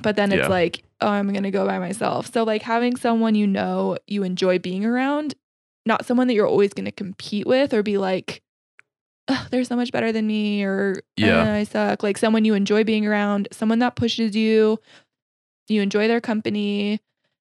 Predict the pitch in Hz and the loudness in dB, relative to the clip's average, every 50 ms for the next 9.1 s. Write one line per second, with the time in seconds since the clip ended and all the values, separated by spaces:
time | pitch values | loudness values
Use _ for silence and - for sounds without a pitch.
0 | _ _ - 214 208 202 202 196 196 196 214 214 214 - - 247 220 220 220 208 | _ _ 0 2 2 2 2 0 0 -2 -2 -2 -4 -2 0 2 2 2 2 2
1 | 208 202 196 - 208 202 202 202 - - - - _ - - - - 214 214 214 | 0 -2 -4 -4 -4 -4 -2 -2 -2 -2 -4 -6 _ -14 -8 -4 -2 0 0 2
2 | 214 214 208 - 220 208 202 196 196 196 196 202 - - 202 196 214 233 254 262 | 0 0 -2 -2 -2 -2 0 0 -2 -2 -2 0 0 0 0 2 2 2 2 4
3 | 269 277 - - - - 220 202 226 214 214 214 208 208 - - _ _ _ - | 2 2 0 -2 -2 -2 -2 0 2 2 2 2 0 0 -2 -4 _ _ _ -4
4 | 214 196 208 196 190 - 185 190 185 185 185 - - - - 185 - - - - | -2 -2 0 -2 -2 -2 -2 -4 -4 -4 -4 -6 -4 -6 -4 -4 -4 -6 -4 -4
5 | - - - 190 190 - - - 208 202 196 202 196 - - 226 - - - - | -4 -2 -2 -2 -4 -4 -6 -6 -6 -4 -4 -4 -4 -4 -4 -4 -6 -8 -8 -8
6 | - _ _ _ _ - - - - - - - - - 202 196 190 - - - | -10 _ _ _ _ -4 -2 -2 -2 -2 -2 -2 -2 -4 -6 -6 -6 -6 -6 -6
7 | - 190 196 202 208 - 220 254 254 247 262 277 285 294 294 277 220 262 226 - | -4 -2 -2 -2 -2 -2 -2 -2 -2 -2 -2 -2 -2 -2 0 0 0 0 0 -2
8 | - - - 208 196 101 - - - - 185 190 190 180 - - 185 185 185 196 | -6 -10 -6 -4 -2 0 0 0 0 -2 -2 -4 -2 -2 -2 -2 -2 -4 -4 -4
9 | 196 | -6